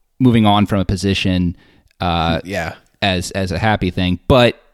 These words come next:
Speaker 1: but I mean, here is the thing. Like, there, there's at least, i-, i-, it's, it's great. I think it's great,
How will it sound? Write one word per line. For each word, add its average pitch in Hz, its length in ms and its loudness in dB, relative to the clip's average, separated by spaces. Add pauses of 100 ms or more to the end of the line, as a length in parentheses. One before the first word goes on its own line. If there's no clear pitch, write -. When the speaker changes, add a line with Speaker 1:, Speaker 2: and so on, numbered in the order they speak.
(160)
Speaker 1:
but 165 120 4
I 160 80 4
mean, 160 160 4
here 175 200 4
is 139 240 4
the 113 80 -2
thing. 95 340 0
Like, 117 200 2
there, 156 220 4
there's 165 220 4
at 190 80 2
least, 180 300 2 (200)
i-, - 220 -14
i-, 123 180 -8
it's, 151 480 0
it's 156 160 0
great. 196 420 2 (160)
I 135 100 2
think 202 140 2
it's - 120 -6
great, 117 380 2